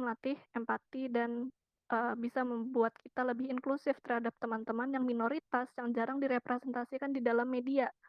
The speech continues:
Nah, terus juga buat teman-teman yang mengalami book shaming, perasaan kesel kalian itu juga valid. Aku juga ngerasain rasanya kesel, diejek karena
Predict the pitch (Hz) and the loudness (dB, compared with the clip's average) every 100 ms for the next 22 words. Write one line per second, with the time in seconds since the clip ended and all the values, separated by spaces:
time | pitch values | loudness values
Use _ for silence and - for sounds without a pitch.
0 | _ _ _ _ _ _ - 233 - - | _ _ _ _ _ _ -2 -2 -2 -4
1 | 294 330 - 254 240 226 226 226 220 240 | -2 -2 0 2 4 4 0 -2 -4 -2
2 | 294 311 269 247 226 226 226 226 220 - | -2 0 0 2 2 2 0 0 -2 -2
3 | 220 208 233 330 392 _ _ _ _ _ | -4 0 -2 -2 -8 _ _ _ _ _
4 | _ _ - - - _ - 262 262 254 | _ _ -20 -20 -20 _ 0 2 2 0
5 | 269 277 269 262 247 262 285 311 269 247 | -2 0 0 2 2 0 -2 -2 4 4
6 | 254 254 254 269 _ _ - 262 262 247 | 4 2 2 0 _ _ -4 0 2 2
7 | 240 254 262 262 277 254 254 247 262 240 | 2 0 -4 -4 -2 0 2 2 2 0
8 | 233 233 269 - 254 240 240 240 233 226 | 0 -4 -4 0 2 2 -2 -2 -2 0
9 | 233 - - - _ _ - 254 247 240 | -2 -4 -20 -20 _ _ -2 0 0 0
10 | 247 | -2